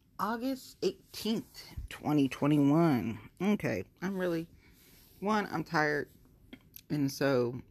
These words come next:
I'm trying to stay consistent and do this until I switch stuff up. But, I mean, I'm pissed about stuff, but,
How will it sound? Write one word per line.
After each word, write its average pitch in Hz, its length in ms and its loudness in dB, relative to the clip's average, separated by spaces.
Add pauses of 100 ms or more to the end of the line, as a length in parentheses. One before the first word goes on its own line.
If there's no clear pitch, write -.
(100)
I'm 135 100 -2
trying 127 220 0
to 143 40 -4
stay 135 240 0
consistent 131 560 -4
and 117 140 -8
do 120 160 0
this 113 340 -6
until 123 400 -2
I 110 120 -4
switch - 280 -10
stuff - 240 -10 (420)
up. 135 220 -2 (480)
But, - 200 -8 (1400)
I 175 40 -8
mean, 135 140 -2
I'm 127 120 -2
pissed 190 280 0
about 165 280 2
stuff, 170 420 0
but, - 320 0